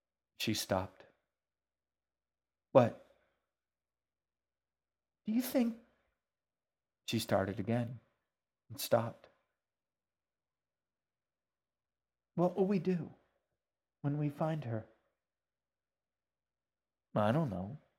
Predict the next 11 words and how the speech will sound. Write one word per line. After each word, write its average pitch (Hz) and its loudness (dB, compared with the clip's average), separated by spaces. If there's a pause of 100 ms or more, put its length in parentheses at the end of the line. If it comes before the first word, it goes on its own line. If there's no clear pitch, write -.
(560)
Get 120 0
back 117 8
home 135 0
somehow." 98 -4 (1600)
"How?" 214 -4 (1900)
"We 147 6
got 123 8
here," - -6 (460)
he 117 -2
said 104 -2
matter-of-factly. 98 -2